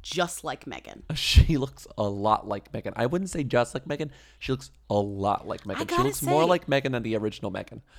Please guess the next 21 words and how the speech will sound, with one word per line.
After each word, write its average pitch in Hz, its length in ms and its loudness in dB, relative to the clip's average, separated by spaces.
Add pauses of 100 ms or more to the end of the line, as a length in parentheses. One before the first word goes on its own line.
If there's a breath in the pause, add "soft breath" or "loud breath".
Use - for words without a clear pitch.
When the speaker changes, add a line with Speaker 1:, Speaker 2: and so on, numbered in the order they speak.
Speaker 2:
The 160 120 6
new 160 200 4
Harry 175 300 8
looks 127 240 0
even 110 240 -2
less 104 380 -6
like - 100 -4
Speaker 1:
Well, 285 140 0
Speaker 2:
Harry. - 160 -8
Speaker 1:
what's 294 180 -2
wild 359 240 2
about 320 180 0
Meghan 220 240 -2
and 208 120 -6
Harry 202 280 -4
is 190 80 -6
I 196 100 -6
think 254 220 -10
if 330 140 -10
you 294 120 -2
described 180 600 -2